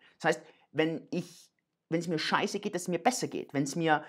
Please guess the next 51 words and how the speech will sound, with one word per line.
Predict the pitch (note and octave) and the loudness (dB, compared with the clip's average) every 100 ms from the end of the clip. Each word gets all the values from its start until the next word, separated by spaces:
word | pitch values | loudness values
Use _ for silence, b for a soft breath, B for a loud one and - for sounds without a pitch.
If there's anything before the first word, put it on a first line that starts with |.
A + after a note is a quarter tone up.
| B B B | B B B
wenn | D3+ - | 0 0
ich, | A#2 - - _ | -8 -12 -14 _
wenn | D#3+ E3+ | -2 0
ich | E3 | 2
heu-, | D#3+ D#3 | 2 2
wenn | E3+ | 0
ich | E3+ | 2
jetzt | E3+ - | 0 0
verliebt | D#3 E3+ B3+ | -2 0 2
sein | - G3+ | 4 4
soll, | G3 F3+ F#3+ F#3 | 6 4 6 4
dass | F3 - | 2 -2
ich | - | -2
jetzt | E3 E3+ | 0 0
verliebt | - E3 G#3+ - | 2 0 0 2
sein | D3+ B2 | 2 4
soll. | G#2 F2 | 2 0
Dass | D3+ | -2
ich, | D3+ - B B | -6 -14 B B
wenn | D#3+ | 2
ich, | F3+ F3 - | 2 -4 2
äh, | D3 D3+ C#3+ A2 B2+ - | 4 6 6 6 4 4
jetzt | D#3+ E3+ - - | 4 4 2 2
irgendwie, | F#3+ F#3 F#3 | 2 0 -4
keine | - F#3 G3 | -2 0 2
Ahnung, | F3 B2 B B B - | 2 0 B B B 2
äh, | D3 C#3+ C#3 C#3 C3+ A2 - - - - - - _ | 6 6 6 6 4 2 -2 -10 -10 -10 -12 -16 _
irgendeinen | F3+ G#3 D3+ D#3+ | 6 6 4 2
Fehler | D#3 - B3 G3 | 0 2 4 4
begehen | C#3+ C3+ C#3 C3 A#2+ | 4 2 4 4 4
würde, | C3 C3 F#3+ - - - | 4 8 6 6 -6 -10
den | C#3+ E3 | -4 -2
ich | E3 | -2
dann | D#3 | 0
bereue, | D3+ D#3 G3+ C#3+ | 2 6 8 8
dass | C#3 - | 4 -4
ich | - | -2
hergehe | D3+ D#3 E3 | 0 2 0
und | |
sag, | D#3+ D3+ | 0 4
"Na, | F#3+ E3+ - | 4 4 4
langfristig | D3+ G#3 D3 C3+ B2 | 4 4 0 -4 -4
denken", | - - G#2 | -8 -8 -2
oder? | D#3+ | 0
Dass | G#3 - | 0 -4
ich | F#3 - | -6 -6
diese | E4 F4 - | -2 -2 0
Sachen | - - - B2+ E3+ B B B | 2 0 0 0 0 B B B
in | D3+ | -2
jedem | D#3 F3+ F3+ | 2 2 2
Moment | D#3 D3+ D#3+ | 2 2 0